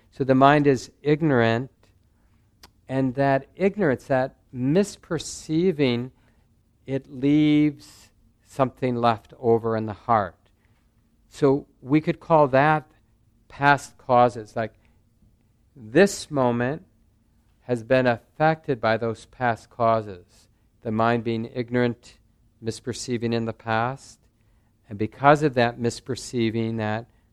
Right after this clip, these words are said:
misunderstanding, the causes of suffering, for example, there was something left over, some trace, right? A disturbance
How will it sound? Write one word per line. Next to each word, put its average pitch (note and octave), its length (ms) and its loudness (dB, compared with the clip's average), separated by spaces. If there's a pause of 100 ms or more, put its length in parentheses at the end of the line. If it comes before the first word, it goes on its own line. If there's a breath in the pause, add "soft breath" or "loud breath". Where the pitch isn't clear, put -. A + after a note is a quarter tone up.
(140)
misunderstanding, A2 1400 -2
the A2 60 -20
causes G#2+ 460 -2
of A2+ 140 -12
suffering, G#2+ 420 -6
for - 140 -16
example, G#2+ 580 -10 (720)
there A#2+ 320 4
was A#2+ 160 0
something A#2 920 -2 (480)
left A#2 420 0
over, A2+ 460 0 (420)
some G#2 240 -12
trace, - 800 -8 (760)
right? G2 320 -12 (1700)
A A#2 60 -8
disturbance A2 1200 -8